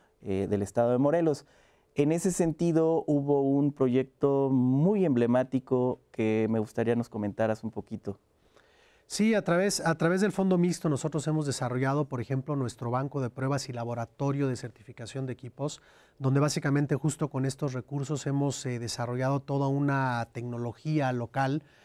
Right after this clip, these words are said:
Speaker 2: para poder justo certificar nuestros productos, probarlos y poderlos llevar hacia diferentes mercados. Tenemos hoy,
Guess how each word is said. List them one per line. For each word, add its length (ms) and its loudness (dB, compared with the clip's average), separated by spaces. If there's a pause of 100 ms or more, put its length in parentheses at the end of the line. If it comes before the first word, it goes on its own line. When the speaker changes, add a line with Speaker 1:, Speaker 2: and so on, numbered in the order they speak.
(240)
Speaker 2:
para 260 2
poder 220 2
justo 320 -6
certificar 580 -6
nuestros 300 -6
productos, 540 -6
probarlos 680 0
y 60 -8
poderlos 480 0
llevar 340 0
hacia 280 -4
diferentes 560 -8
mercados. 500 -6
Tenemos 420 -6
hoy, 240 0